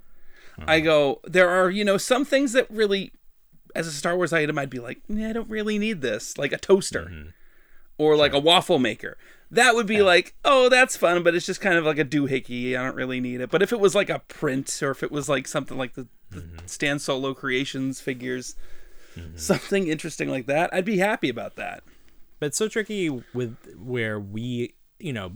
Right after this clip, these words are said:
Speaker 1: I'm sure it's hard to buy for us because we
Speaker 2: Oh,
Speaker 1: have
Speaker 2: sure.
Speaker 1: everything and we buy
Speaker 2: Right.
Speaker 1: everything we want the second it becomes available. There's
Speaker 2: Yes.
Speaker 1: not much left that you could buy for us
Speaker 2: There's
Speaker 1: that
Speaker 2: not.
Speaker 1: you don't
Speaker 2: There's
Speaker 1: already
Speaker 2: not.
Speaker 1: have. Yeah. So it's, that, that's why I'm like, I'm not gonna send you out there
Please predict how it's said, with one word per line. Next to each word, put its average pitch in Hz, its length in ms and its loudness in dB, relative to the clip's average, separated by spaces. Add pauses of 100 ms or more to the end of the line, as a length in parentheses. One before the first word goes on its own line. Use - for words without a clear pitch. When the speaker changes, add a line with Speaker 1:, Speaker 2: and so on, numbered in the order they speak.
(120)
Speaker 1:
I'm 127 160 -6
sure 208 220 0
it's 190 120 -4
hard 160 240 2
to 127 80 -4
buy 110 240 -2
for 87 140 -8
us 95 240 -6
because 101 420 -12
we 87 260 -10
Speaker 2:
Oh, 254 60 6
Speaker 1:
have 247 100 8
Speaker 2:
sure. 226 300 6
Speaker 1:
everything 87 480 -16
and 92 80 -16
we 92 100 -10
buy 82 260 -6
Speaker 2:
Right. - 80 -2
Speaker 1:
everything 104 240 -8
we 82 60 -12
want 82 320 -14
the 110 80 -14
second 92 420 -10
it 82 120 -18
becomes 90 320 -16
available. 85 600 -16 (400)
There's 127 160 0
Speaker 2:
Yes. 131 60 -4
Speaker 1:
not 165 280 2 (280)
much 151 440 0
left 127 760 -2 (140)
that 135 100 -4
you 143 140 -2
could 127 160 -2
buy 127 240 2
for 113 180 -4
us 107 60 2
Speaker 2:
There's 175 240 8
Speaker 1:
that 165 60 -6
Speaker 2:
not. 127 180 6
Speaker 1:
you 110 40 -2
don't 104 160 -6
Speaker 2:
There's 156 180 2
Speaker 1:
already - 80 -4
Speaker 2:
not. 139 100 0
Speaker 1:
have. 85 380 -6 (200)
Yeah. 82 240 -18 (840)
So 80 260 -8
it's, - 240 -12 (140)
that, 131 280 -8
that's 247 240 0
why 185 220 2
I'm 156 160 2
like, 120 380 0
I'm 135 140 -4
not 160 180 0
gonna 131 240 -2
send 120 300 -6
you 113 160 -4
out 104 220 -4
there 90 480 -6